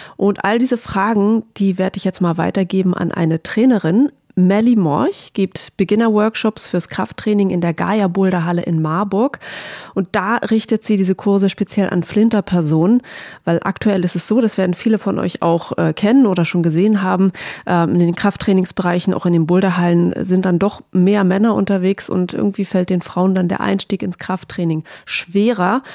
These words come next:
Und, ähm, ja, Melli ist ja quasi vor Ort in der Boulderhalle schon dran, Hürden abzubauen. Also genau die richtige Person, um darüber zu sprechen.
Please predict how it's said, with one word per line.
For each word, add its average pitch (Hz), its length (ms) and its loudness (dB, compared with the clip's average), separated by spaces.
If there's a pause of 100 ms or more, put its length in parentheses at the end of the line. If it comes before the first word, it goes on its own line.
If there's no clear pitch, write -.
(460)
Und, 185 440 -2
ähm, 170 300 0
ja, 147 220 -2
Melli 185 380 2
ist - 240 -2
ja 240 100 0
quasi 214 360 0
vor - 360 0
Ort 220 200 0
in 214 120 2
der 190 100 4
Boulderhalle 196 500 0
schon 185 220 -2
dran, 180 340 2
Hürden 190 240 2
abzubauen. 185 640 0
Also 175 180 0
genau 185 240 0
die 175 120 -2
richtige 190 380 -2
Person, 185 420 0
um 180 140 0
darüber 175 400 -4
zu - 120 -10
sprechen. 202 460 -2